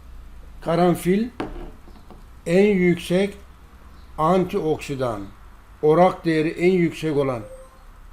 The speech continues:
üç yüz otuz bin karanfil, üç yüz yirmi bin. Bu nedenle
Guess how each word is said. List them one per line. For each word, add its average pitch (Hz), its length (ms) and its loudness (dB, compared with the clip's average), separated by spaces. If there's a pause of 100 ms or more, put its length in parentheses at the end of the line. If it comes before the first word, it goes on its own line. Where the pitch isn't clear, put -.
(300)
üç 143 220 -10
yüz 156 120 -2
otuz 160 400 0
bin 165 220 6
karanfil, 160 640 0 (600)
üç 147 200 -10
yüz 147 160 -2
yirmi 143 280 2
bin. 147 260 -2 (2250)
Bu 156 100 2
nedenle 180 600 2